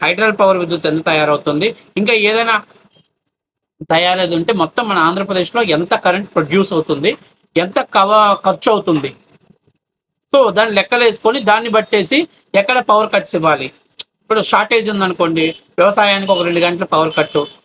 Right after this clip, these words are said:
ఇంకా బాగా షార్టేజ్ ఉందనుకో పరిశ్రమలకు ఒక రెండు గంటలు షా-, పవర్ కట్, ఇట్లాగా వాళ్ళు డి-, మెయింటెనెన్స్ చేసుకుంటారు.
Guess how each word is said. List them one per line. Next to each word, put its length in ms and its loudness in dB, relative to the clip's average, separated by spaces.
ఇంకా 260 2
బాగా 280 2
షార్టేజ్ 380 -2
ఉందనుకో 320 -2
పరిశ్రమలకు 560 -2
ఒక 100 0
రెండు 200 0
గంటలు 340 -2
షా-, 200 0
పవర్ 300 0
కట్, 200 -4
ఇట్లాగా 400 -2
వాళ్ళు 160 2
డి-, 120 -4
మెయింటెనెన్స్ 560 0
చేసుకుంటారు. 520 -4